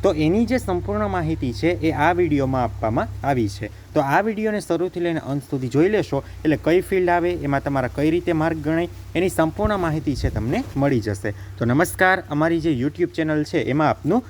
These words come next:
હાર્દિક સ્વાગત છે. હવે અમારી જે ચેનલ છે, એના વિશે હું તમને થોડી માહિતી આપી દઉં. તો અમારી જે ચેનલ છે, એ છેલ્લા બે વર્ષથી જે મેડિકલ હોય, પેરામેડિકલ હોય,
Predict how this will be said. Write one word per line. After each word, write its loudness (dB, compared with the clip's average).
હાર્દિક 0
સ્વાગત -4
છે. -12
હવે 6
અમારી 2
જે -2
ચેનલ -2
છે, -4
એના 0
વિશે -2
હું 2
તમને 0
થોડી 0
માહિતી 0
આપી -2
દઉં. 2
તો 6
અમારી 2
જે -2
ચેનલ 0
છે, -2
એ 2
છેલ્લા 2
બે 4
વર્ષથી 0
જે 2
મેડિકલ 2
હોય, 2
પેરામેડિકલ 2
હોય, 0